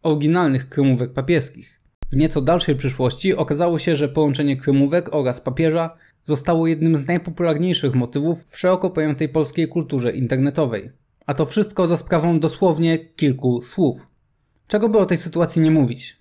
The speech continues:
Jak mało które wydarzenie pokazuje ona, jak gigantyczną popularnością cieszył się wtedy papież. Wyobrażacie sobie, żeby obecnie jakakolwiek znana osoba, nawet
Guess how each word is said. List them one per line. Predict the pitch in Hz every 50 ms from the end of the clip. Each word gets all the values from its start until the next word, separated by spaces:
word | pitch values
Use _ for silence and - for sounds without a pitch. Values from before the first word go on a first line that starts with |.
| _ _
Jak | 156 160 156 -
mało | 190 196 202 202 190
które | 196 - - 190 170 160
wydarzenie | 143 135 131 135 123 131 135 139 156 170
pokazuje | 165 - - 175 156 156 170 175 175 160
ona, | 170 170 165 165 165
jak | 165 165 - - _
gigantyczną | - 165 165 175 180 165 165 - 190 190 - 175 151 147
popularnością | 135 151 143 165 160 156 147 156 165 160 - - 175 160
cieszył | 143 - 180 - 208 202
się | 185 - 160
wtedy | - - 127 123 123 123 120
papież. | 120 - 165 156 160 - - - - - _ _ _ _
Wyobrażacie | - 151 151 147 147 165 160 190 196 196 196
sobie, | - - 175 143 147 143
żeby | 135 139 135 135 139 127 131
obecnie | 143 131 131 131 131 131 - 180 196 196 196 -
jakakolwiek | - 147 143 165 156 - 175 165 156 151 127
znana | 135 - 160 156 151 143
osoba, | 139 135 - 175 156 131 117 117 131
nawet | 147 165 175 185 185 -